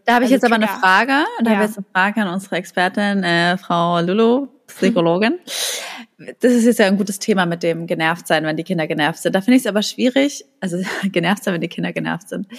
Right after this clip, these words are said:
Speaker 1: Ihr wisst, was ich meine. Weil eigentlich ist
Speaker 2: Nee.
Speaker 1: doch jeder in gewisser Weise,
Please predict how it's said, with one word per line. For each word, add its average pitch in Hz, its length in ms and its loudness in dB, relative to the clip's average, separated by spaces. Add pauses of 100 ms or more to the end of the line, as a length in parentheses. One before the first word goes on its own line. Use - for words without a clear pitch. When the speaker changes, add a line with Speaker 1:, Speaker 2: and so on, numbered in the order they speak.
(260)
Speaker 1:
Ihr 175 120 0
wisst, 190 140 0
was 175 80 -4
ich 170 80 -8
meine. 151 260 -2 (540)
Weil 185 160 2
eigentlich 214 340 0
ist 220 60 -4
Speaker 2:
Nee. 208 60 -2
Speaker 1:
doch 190 60 -6
jeder 190 840 2
in 185 120 2
gewisser 180 340 0
Weise, 160 520 0